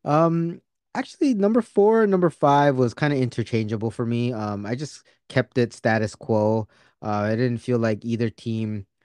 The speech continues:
deserved to leapfrog the other. Um, so we got Andy at number four. He was number five last week. Um, he's seven on three, seven and three on the year. He beat Daryl. Um,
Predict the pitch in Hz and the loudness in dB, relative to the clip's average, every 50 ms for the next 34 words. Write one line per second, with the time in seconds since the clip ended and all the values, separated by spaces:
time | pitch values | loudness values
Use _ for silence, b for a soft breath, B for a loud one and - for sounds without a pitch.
0 | _ _ _ _ - 107 107 113 104 95 113 110 110 104 - - 110 104 101 95 | _ _ _ _ -16 -6 -4 -4 0 2 2 2 2 0 0 -2 -2 0 0 -2
1 | 95 98 - - 160 143 135 147 156 147 - _ - 131 120 117 120 117 107 107 | -6 -12 -6 0 2 4 4 4 2 0 -4 _ 0 0 2 2 0 -2 -2 -2
2 | 117 113 107 107 110 104 98 117 113 113 113 113 101 95 95 95 95 95 b b | -2 -2 -2 -2 -4 -2 0 0 0 0 0 -2 -2 -4 -4 -6 -8 -12 b b
3 | b b b b b 117 - - 117 117 113 113 113 - - 110 110 113 117 113 | b b b b b -14 -6 -2 0 0 2 2 0 0 -2 -6 -4 -2 -2 0
4 | 117 120 113 107 107 110 107 104 101 - - - 107 104 104 104 107 107 110 104 | 2 2 2 0 0 -4 -4 -4 -6 -8 -6 -4 -2 0 0 0 0 -2 -4 -6
5 | _ _ _ _ - 147 147 139 131 143 135 131 123 - - 127 120 120 117 104 | _ _ _ _ 0 0 2 2 2 0 0 0 -2 -2 0 0 0 0 0 -2
6 | 101 104 104 107 107 - - - 117 117 117 113 - - - 101 95 95 98 98 | -2 -2 -2 -2 -2 -4 -6 -4 -2 -2 -2 -2 -4 -8 -10 -10 -8 -8 -6 -6
7 | 113 110 - - 127 120 113 123 120 117 117 113 107 - 113 110 113 117 117 123 | -6 -6 -2 2 2 2 4 4 2 2 2 0 0 -2 -2 0 2 2 2 0
8 | - - - - 139 131 143 143 139 131 117 113 110 - - 113 113 120 123 120 | 0 -6 0 2 2 4 4 2 2 0 -2 -4 -4 -4 -4 -2 0 2 2 2
9 | 123 110 107 110 107 104 98 95 101 107 110 113 120 143 156 _ _ _ _ _ | 2 0 -2 -2 -2 -4 -4 -4 -2 0 0 0 0 0 -2 _ _ _ _ _
10 | _ _ _ _ _ - 120 117 107 104 131 127 127 113 - - 107 101 104 110 | _ _ _ _ _ -4 -4 -4 0 2 0 0 0 -2 -4 -4 -2 0 0 0
11 | 113 117 131 175 220 _ - 135 107 101 98 95 95 90 | 0 0 -2 -2 -6 _ -10 -8 -6 -6 -6 -6 -8 -12